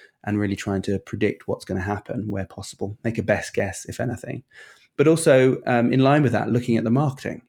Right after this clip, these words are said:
And if we, you know, if we've got certain months where we need to pick up, uh, and get some more income in, what can we do for those particular months? So marketing really is, um, forms the baseline for what you want to do to drive the business.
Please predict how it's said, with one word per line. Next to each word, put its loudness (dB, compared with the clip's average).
And 2
if -2
we, 4
you 2
know, 0
if -4
we've 2
got 0
certain 0
months 2
where 4
we 4
need 2
to -10
pick -4
up, -6
uh, 2
and 0
get 0
some 0
more 0
income 0
in, 0
what -2
can -4
we 2
do 0
for -10
those -4
particular -6
months? -6
So -4
marketing 2
really 4
is, 2
um, 0
forms 0
the -6
baseline 0
for -2
what 2
you 2
want -4
to -4
do 2
to -8
drive -2
the -4
business. -2